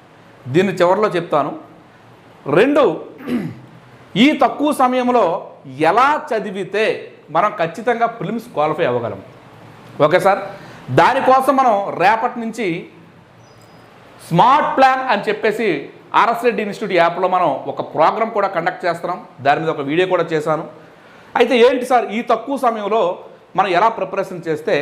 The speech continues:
ఖచ్చితంగా సక్సెస్ అవుతాం? ఒక విషయం, సాధారణంగా ఒకసారి ఆలోచించండి, మనకిచ్చిన సమయం చాలా తక్కువ, ఎనభై రోజులు.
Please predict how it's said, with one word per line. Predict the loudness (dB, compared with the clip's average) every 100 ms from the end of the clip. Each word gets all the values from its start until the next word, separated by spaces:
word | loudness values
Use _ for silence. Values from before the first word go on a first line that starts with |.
| -2
ఖచ్చితంగా | -6 -4 -6 -4 -4
సక్సెస్ | -6 -4 -6
అవుతాం? | -6 -10 -16 -20 -20 -20 -20 -20 -6 2 4
ఒక | 4
విషయం, | 0 -2 -10 -14 -18 -4 0 2 0 -6 -16 -18 -20 -20 -20 -20 -18 -2 2
సాధారణంగా | 4 4 4 4 4 2
ఒకసారి | 2 2 4
ఆలోచించండి, | 0 -2 -4 -2 0 -2 -6 -16 -20 -20 -20 -14 -2
మనకిచ్చిన | 0 0 0 0 2 2
సమయం | 0 -2 -2 -6 -2
చాలా | 0 0 -2
తక్కువ, | 0 0 0 0 -4
ఎనభై | -2 0
రోజులు. | 0 0 -2